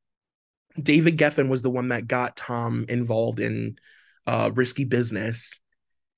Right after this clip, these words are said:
And the rest is history. And, like, in his first, like, in his debut, like, in the first film he's ever featured in, he's just, like, a hunk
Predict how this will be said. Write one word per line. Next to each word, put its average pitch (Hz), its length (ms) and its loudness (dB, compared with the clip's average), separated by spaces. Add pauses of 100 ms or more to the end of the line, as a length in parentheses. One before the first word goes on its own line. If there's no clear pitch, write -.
And 135 260 4
the 127 80 4
rest 143 240 4
is 123 120 -4
history. 110 580 -4
And, 135 160 2
like, 135 160 2
in 131 100 2
his 147 220 0
first, 135 400 -2
like, 123 180 -4
in 131 80 0
his 131 200 -2
debut, 117 640 -2 (560)
like, 135 160 4
in 135 80 2
the 127 60 2
first 135 320 0
film 131 180 0
he's 123 160 -2
ever 117 160 2
featured 117 400 -4
in, 156 300 4 (340)
he's 160 180 2
just, 143 220 0
like, 147 180 4
a 127 80 4
hunk 123 480 -6